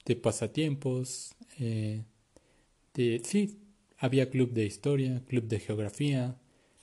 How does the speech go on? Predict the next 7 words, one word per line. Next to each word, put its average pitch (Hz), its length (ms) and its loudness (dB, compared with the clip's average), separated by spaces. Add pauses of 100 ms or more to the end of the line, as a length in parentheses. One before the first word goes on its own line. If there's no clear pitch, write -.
(120)
había 113 760 -2 (160)
club 117 360 0
de... 107 580 -2 (840)
no 117 220 -4
sé, 120 280 -2
de 107 160 -2
ajedrez, 139 760 2